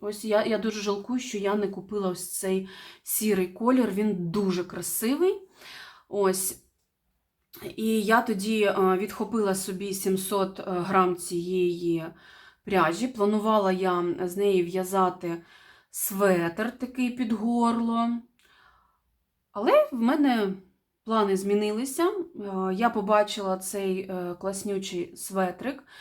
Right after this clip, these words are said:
і зрозуміла, що я дуже хочу його зв'язати для синулі. Теж буду в'язати на зріз сто сорок сантиметрів.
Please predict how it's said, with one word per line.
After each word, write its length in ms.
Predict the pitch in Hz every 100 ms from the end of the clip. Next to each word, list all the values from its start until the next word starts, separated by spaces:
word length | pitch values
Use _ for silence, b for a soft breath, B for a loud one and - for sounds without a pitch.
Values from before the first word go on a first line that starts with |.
| B B B _
і 260 | 233 254 277
зрозуміла, 580 | 220 196 202 214 247
що 180 | 226 -
я 80 | 196
дуже 280 | 190 190 185
хочу 440 | - 190 175 -
його 220 | 175 175
зв'язати 500 | 175 185 175 180 175
для 180 | 175 185
синулі. 600 | 190 220 202 190 170 170 269 - - _ b b b b b b b
Теж 200 | - 214
буду 260 | 196 190 185
в'язати 480 | 185 190 196 190 190
на 160 | 185
зріз 280 | 185 185 185
сто 160 | - 185
сорок 340 | - 180 175
сантиметрів. 1000 | - 202 202 196 170 165 170 214 277 -